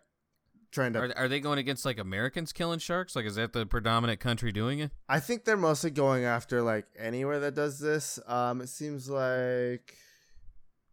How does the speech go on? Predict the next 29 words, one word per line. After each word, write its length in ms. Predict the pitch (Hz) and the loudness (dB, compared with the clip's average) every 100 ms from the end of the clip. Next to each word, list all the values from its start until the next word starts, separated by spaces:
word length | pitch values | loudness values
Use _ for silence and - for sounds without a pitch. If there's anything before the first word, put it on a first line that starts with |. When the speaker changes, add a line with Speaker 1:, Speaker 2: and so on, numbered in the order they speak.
| _ _ _ _ _ _ - | _ _ _ _ _ _ -8
Speaker 1:
not, 180 | 127 120 | -8 -8
it 60 | |
seems 200 | - 240 494 | -10 -6 -6
like 100 | 453 | -2
mostly 500 | 254 254 226 196 160 | -2 -2 -2 -2 -2
America 880 | 127 120 143 139 - 135 131 127 123 - - | -4 -2 0 -2 -4 -2 0 0 -2 -10 -12
for, 380 | - 113 107 104 | -4 -2 0 -2
for 180 | 101 110 | -4 -6
right 220 | 107 107 | -4 -6
now, 300 | 104 101 120 | -6 -8 -8
for 180 | 131 107 | -6 -4
this 200 | 104 - | -4 -2
organization 720 | 135 131 135 135 135 139 139 | -4 -2 -2 -2 -4 -6 -8
at 120 | 143 135 | -10 -8
least. 380 | 143 151 - - _ _ _ _ _ | -10 -10 -16 -20 _ _ _ _ _
Um, 500 | 110 110 107 101 101 - _ _ _ _ _ _ - - | -8 -4 -6 -8 -14 -18 _ _ _ _ _ _ -20 -10
they, 280 | 123 123 120 | 0 0 0
they 180 | 113 120 | -2 -6
started 340 | - 139 123 | -2 -2 -2
doing 180 | 127 123 | -2 -4
stuff 240 | - 120 | -4 -6
in, 80 | 110 | -6
like, 140 | 101 - | -10 -4
Hawaii, 440 | 117 123 120 117 | 0 2 2 0
Florida, 540 | 117 113 107 107 107 104 | -4 -4 -2 0 0 -2
California, 640 | 113 104 - 110 107 104 | -4 -6 -4 -2 -2 -4
stuff 240 | 101 107 - | -4 -8 -8
like 140 | 101 | -6
that. 260 | 107 107 | -4 -4